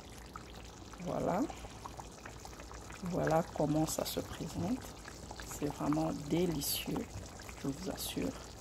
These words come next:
C'est très bon. Vous pouvez le manger avec, euh, des bananes plantains. Vous pouvez le manger avec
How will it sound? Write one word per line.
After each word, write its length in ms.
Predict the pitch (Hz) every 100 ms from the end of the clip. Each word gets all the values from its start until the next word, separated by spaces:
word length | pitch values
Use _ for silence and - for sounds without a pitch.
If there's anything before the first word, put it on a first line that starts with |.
| - - - - - - - -
C'est 300 | - - -
très 220 | - - 196
bon. 160 | 175 196 - - -
Vous 200 | 170 -
pouvez 520 | 175 175 165 196 214 -
le 160 | 156 156
manger 560 | 156 151 151 - 185
avec, 400 | 165 147 160 160 - -
euh, 100 | - - - - - - -
des 60 |
bananes 400 | 151 151 151 160
plantains. 560 | 151 160 147 - 190 220 294 294 -
Vous 340 | - - - 160
pouvez 140 | 170
le 120 | 160
manger 440 | 156 156 151 - 160
avec 280 | 143 156